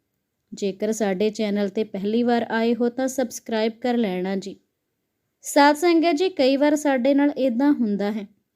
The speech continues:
ਕਿ ਸਵੇਰ ਦੇ ਸਮੇਂ ਆਪਾਂ ਜਿਹੜਾ ਪਰਸ ਹੈ ਪੈਸਿਆਂ ਦੇ ਨਾਲ ਉਹ ਭਰਿਆ ਹੁੰਦਾ ਹੈ,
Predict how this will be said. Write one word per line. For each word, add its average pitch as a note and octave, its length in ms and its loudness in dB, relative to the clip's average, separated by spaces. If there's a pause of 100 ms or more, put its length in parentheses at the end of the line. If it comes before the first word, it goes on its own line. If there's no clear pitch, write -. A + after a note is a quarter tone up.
(300)
ਕਿ A#3+ 100 -2
ਸਵੇਰ G#3+ 420 0
ਦੇ A#3 140 2
ਸਮੇਂ A3 380 -2
ਆਪਾਂ G#3 280 -4
ਜਿਹੜਾ A3 400 -2
ਪਰਸ G3+ 380 -6
ਹੈ A#3 160 0
ਪੈਸਿਆਂ A#3 480 -2
ਦੇ G#3+ 160 0
ਨਾਲ G3+ 180 -2
ਉਹ A3+ 180 -6
ਭਰਿਆ G#3+ 440 0
ਹੁੰਦਾ F#3+ 400 -2
ਹੈ, G3 120 -8